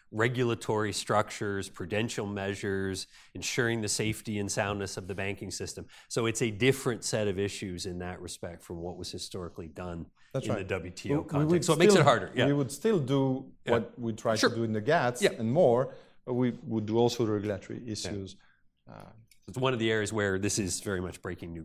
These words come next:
Speaker 1: ground, so maybe part of the reason it's difficult.
Speaker 2: But, but not on substance. It's simply setting up a corporation, a
Speaker 1: Mm-hmm.
Speaker 2: cooperative structures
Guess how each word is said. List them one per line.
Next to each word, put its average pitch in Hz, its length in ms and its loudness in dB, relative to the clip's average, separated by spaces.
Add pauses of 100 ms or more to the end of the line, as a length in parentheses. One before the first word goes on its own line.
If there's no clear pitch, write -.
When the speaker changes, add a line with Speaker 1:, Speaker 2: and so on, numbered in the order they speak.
Speaker 1:
ground, 78 320 -12
so - 100 -16
maybe 82 240 -12
part 85 260 -4
of 85 60 -10
the 82 60 -10
reason 80 260 -12
it's - 180 -20
difficult. - 200 -10
Speaker 2:
But, 143 160 0
but 147 80 4
not 208 180 6
on 143 140 4
substance. 107 640 4
It's 110 120 0
simply 160 480 6
setting 135 360 8
up 120 120 6
a - 60 -2
corporation, 127 580 4
a - 220 -20
Speaker 1:
Mm-hmm. 110 100 -10
Speaker 2:
cooperative 117 420 -2 (240)
structures 117 520 0